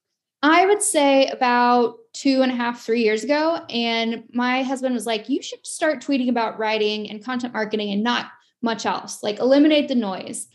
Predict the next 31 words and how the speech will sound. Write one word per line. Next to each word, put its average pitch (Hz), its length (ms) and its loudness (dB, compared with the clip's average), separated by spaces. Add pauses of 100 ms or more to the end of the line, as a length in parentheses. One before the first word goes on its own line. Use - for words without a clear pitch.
(360)
And 247 160 6
so 240 560 6
I 247 80 4
did 349 240 4
that. - 340 -2
And 240 160 2
I 220 460 4
really 254 280 2
kind 269 220 -4
of 240 120 -8
cut - 420 -2 (240)
everything 240 400 -2
else 226 320 -4
out 220 180 -2
of 220 100 -4
my 202 180 -4
feed, 220 600 2
and 214 580 -6 (220)
it 247 180 4
worked. - 420 -2 (180)
It, 247 340 0
I 233 120 2
started 240 500 0
seeing 254 240 2
a 247 40 2
lot 247 180 2
more 247 120 0
growth. 277 320 0
I 214 140 0
started 226 420 -2
doing 220 460 -2